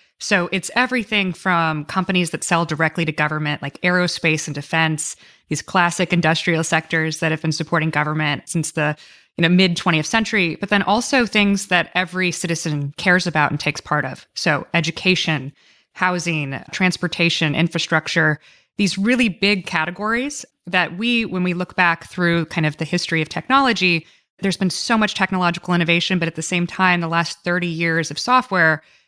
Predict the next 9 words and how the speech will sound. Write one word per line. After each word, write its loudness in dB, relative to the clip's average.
really 0
hasn't -2
touched -2
a 0
lot 2
of 0
these -2
physical -4
spaces. -8